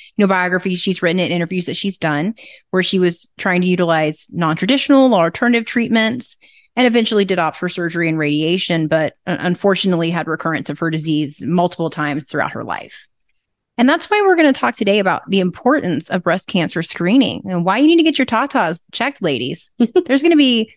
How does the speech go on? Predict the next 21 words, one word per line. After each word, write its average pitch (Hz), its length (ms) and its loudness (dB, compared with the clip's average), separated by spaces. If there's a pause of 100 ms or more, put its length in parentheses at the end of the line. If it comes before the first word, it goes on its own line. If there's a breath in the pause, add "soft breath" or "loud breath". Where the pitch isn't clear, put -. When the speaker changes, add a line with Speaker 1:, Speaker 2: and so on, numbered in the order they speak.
(140)
Speaker 1:
about 202 240 -2
two 294 180 0
hundred 302 300 6
forty 226 320 2
thousand 196 460 0
cases 208 280 0
of 165 100 0
breast 147 320 -2
cancer 123 480 -2
diagnosed 165 480 0
in 170 60 2
the 165 100 2
U 160 140 2
S 156 160 -2
this - 220 -6
year. - 260 -8
That's 190 220 -2
one 185 320 2
in 233 180 0
eight 190 220 0
women 160 500 -2